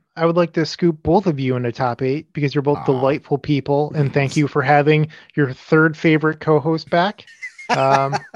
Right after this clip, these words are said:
Speaker 2: <laughs>
Speaker 1: I mean, I'm, I, like I said at the beginning of the episode, I am on the, uh,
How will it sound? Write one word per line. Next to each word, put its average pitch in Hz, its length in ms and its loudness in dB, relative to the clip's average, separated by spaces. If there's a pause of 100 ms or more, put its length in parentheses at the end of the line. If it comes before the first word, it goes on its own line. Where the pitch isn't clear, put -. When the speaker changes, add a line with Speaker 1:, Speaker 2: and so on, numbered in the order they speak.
Speaker 2:
<laughs> - 280 -10
Speaker 1:
I 165 80 4
mean, 170 160 6
I'm, 160 220 0
I, 170 320 2
like 175 220 2
I 185 80 2
said 196 260 2
at 190 120 2
the 180 60 0
beginning 226 300 2
of 180 60 2
the 165 60 4
episode, 151 380 -2
I 165 160 -2
am 254 140 2
on 202 320 2
the, 190 320 0
uh, 165 340 4